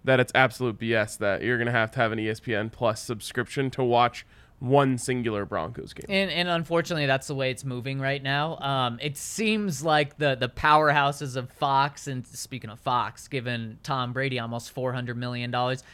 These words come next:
Speaker 2: it seems like they're gonna be able to keep these games for a while, but we see Amazon, uh, swooping in and taking some of these Thursday night games. We're gonna see more and more of it, and it is a bummer.
Speaker 1: Yeah, and, uh, anyone who knows anything about the Avs or Nuggets,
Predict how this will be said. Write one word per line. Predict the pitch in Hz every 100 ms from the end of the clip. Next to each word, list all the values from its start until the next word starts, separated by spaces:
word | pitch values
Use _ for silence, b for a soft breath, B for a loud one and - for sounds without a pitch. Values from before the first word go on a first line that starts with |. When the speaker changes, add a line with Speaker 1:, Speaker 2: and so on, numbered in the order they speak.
| B
Speaker 2:
it | -
seems | 269 247
like | 214
they're | 220
gonna | 214 190
be | 165
able | 160 139
to |
keep | 143 156 143
these | 143
games | 131 139 139
for | 143
a | 123
while, | 143 180 147
but | 135 127
we | 127
see | 117 139 143
Amazon, | 175 170 143 135 123 117 b b b
uh, | 120 117
swooping | - - 135 120 120
in | 117
and | 113
taking | 127 123
some | 135 127
of |
these | 123 -
Thursday | 135 127 131
night | 127 139
games. | 143 139
We're |
gonna | 185 185
see | 208
more | 165 151 165
and | 160
more | 143 147
of | 151
it, | 151
and | 185
it | 143
is | 117
a | 107
bummer. | 98 - 113 -
Speaker 1:
Yeah, | 156 156 - -
and, | 156 151 151 147 143 131 - _ -
uh, | 143 143 135 135 135 143
anyone | 160 160 156 160 160 -
who | 143 147 143
knows | 143 143 139 135
anything | 139 143 139
about | 135
the | 127
Avs | 117 131 131
or |
Nuggets, | 131 131 131 - -